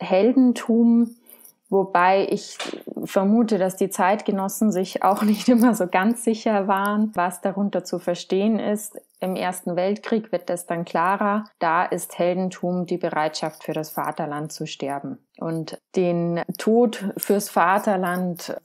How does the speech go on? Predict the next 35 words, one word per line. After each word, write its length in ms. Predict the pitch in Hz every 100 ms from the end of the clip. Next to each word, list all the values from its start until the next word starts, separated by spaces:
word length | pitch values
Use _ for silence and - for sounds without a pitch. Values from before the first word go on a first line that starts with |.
| _ _ _ _ _ -
wenn 180 | 185 190
man, 420 | 190 190 185 - 185
wenn 140 | 196
man 180 | 196 208
so 160 | 180
will 280 | 214 240 233
oder 180 | - 175
wenn 140 | 165
man 180 | 170 160
es 140 | - -
so 100 | -
umdeuten 640 | 233 220 202 196 202 196
will, 340 | 208 208 208 - _ -
ein 280 | 170 175 170
Barbarossa 880 | 165 170 165 170 185 - 190 180
auf 220 | - 165 -
dem 200 | 170 160
Kreuzzug, 880 | - 165 170 - - 190 160 - _
da 260 | - 165 165
interessiert's 800 | - 190 180 214 220 233 233 -
dann 220 | 190 190
<laughs> 60 | 208
auch 340 | - 214 -
niemanden 580 | 226 233 208 202 - 196
mehr, 240 | 196 185
dass 220 | 170 160
er 260 | 165 160 - - -
ertrunken 560 | 175 - 240 240 226
ist, 440 | - 214 214 - - - _
sondern 720 | - 170 165 170 170 170 170 - -
da 220 | 170 165
wird 260 | 170 165 -
das 240 | 165 -
so 220 | 170 170
umgedeutet, 1000 | - 180 175 165 151 143 156 - 160 -